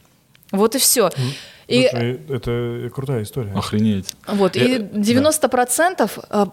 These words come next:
Speaker 1: успеха — это просто осознание, что кто-то смог, кто-то не замерз, я тоже не замерзну. И это очень часто помогает.
Speaker 3: Ну, представляешь, твое видео спасло, возможно, жизнь этому человеку.
Speaker 2: Рыба-, рыбаку.
Speaker 3: Рыбаку, рыбаку,
Speaker 2: Однозначно.
Speaker 3: рыбаку, да.
Speaker 2: Причем у меня была
Speaker 1: А
Speaker 2: история.
Speaker 1: после этого меня наградили.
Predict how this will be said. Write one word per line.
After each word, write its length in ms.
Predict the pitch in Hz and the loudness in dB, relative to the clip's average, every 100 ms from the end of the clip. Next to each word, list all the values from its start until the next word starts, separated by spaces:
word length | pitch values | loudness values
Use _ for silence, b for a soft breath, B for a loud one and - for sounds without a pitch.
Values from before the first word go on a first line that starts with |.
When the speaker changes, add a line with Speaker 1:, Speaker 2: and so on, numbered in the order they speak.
| - | 0
Speaker 1:
успеха — 600 | 214 - 262 - 165 - | 0 2 0 0 -4 -2
это 260 | 214 247 240 | 0 2 0
просто 380 | - 302 311 440 | 2 2 2 2
осознание, 680 | - 226 220 254 208 165 170 | 2 2 4 2 2 -2 -2
что 260 | - 202 B B B _ | 2 0 B B B _
кто-то 380 | - - 311 302 | -4 2 2 2
смог, 600 | 196 - 247 330 - - | 0 2 4 2 0 -10
кто-то 400 | - 285 285 240 | -4 2 2 4
не 100 | 214 | 2
замерз, 600 | 202 208 214 277 339 - | 4 4 4 2 2 0
я 180 | 202 202 | 0 0
тоже 320 | 208 247 208 | 2 2 2
не 80 | 202 | 2
замерзну. 540 | 190 208 208 190 180 180 | 2 2 4 2 0 -2
И 100 | 208 | 0
это 480 | 226 226 208 208 - | 2 4 4 4 2
очень 220 | 233 220 | 0 0
часто 300 | - 247 226 | 0 -2 -4
помогает. 520 | 190 190 185 170 160 - - | -4 -2 0 -2 -2 -6 -2
Speaker 3:
Ну, 100 | 208 | 0
представляешь, 320 | 127 175 190 | 2 0 0
твое 240 | - 113 | 2 2
видео 340 | 110 120 156 117 | 2 2 2 0
спасло, 600 | - 98 - 113 120 117 | -2 -6 -4 -4 -2 2
возможно, 840 | 107 101 113 107 107 101 98 95 | 2 4 4 4 2 2 -2 -2
жизнь 300 | 95 107 104 | -2 0 0
этому 180 | 92 95 | -2 -4
человеку. 380 | - 98 98 139 | -2 -2 -2 -2
Speaker 2:
Рыба-, 180 | - 127 | 0 0
рыбаку. 260 | 131 143 | 0 0
Speaker 3:
Рыбаку, 400 | 104 107 - 110 | 2 0 2 0
рыбаку, 280 | 95 107 110 | 4 2 2
Speaker 2:
Однозначно. 400 | 104 101 104 107 | 2 2 0 -2
Speaker 3:
рыбаку, 120 | 95 | -2
да. 240 | 101 104 107 - | 0 -2 -4 -10
Speaker 2:
Причем 180 | - 139 | -2 0
у 40 | |
меня 100 | 135 | 0
была 140 | 156 170 | 0 0
Speaker 1:
А 40 | |
Speaker 2:
история. 160 | 202 233 | 2 0
Speaker 1:
после 200 | - 254 | 2 2
этого 220 | 262 269 | 2 2
меня 220 | 254 254 | 4 4
наградили. 640 | 254 240 247 202 202 202 | 2 2 0 0 -2 -4